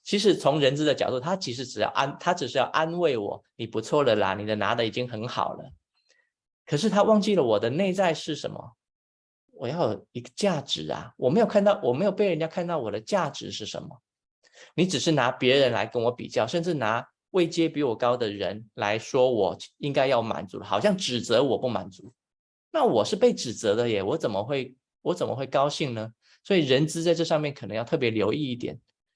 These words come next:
千万不要去人与人之间做比较，而是你要做的是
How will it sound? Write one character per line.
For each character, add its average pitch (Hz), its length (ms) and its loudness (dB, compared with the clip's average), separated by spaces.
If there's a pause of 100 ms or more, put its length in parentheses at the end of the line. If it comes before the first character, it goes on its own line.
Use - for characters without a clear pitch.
(140)
千 180 360 2
万 151 300 4
不 117 120 0
要 131 200 4
去 123 260 -4 (100)
人 117 200 2
与 110 100 -2
人 104 140 -2
之 110 120 -8
间 117 180 -4
做 123 200 2
比 - 160 -14
较， - 340 -4
而 123 160 2
是 160 180 0
你 110 140 -2
要 117 160 2
做 135 220 0
的 113 80 0
是 113 280 -8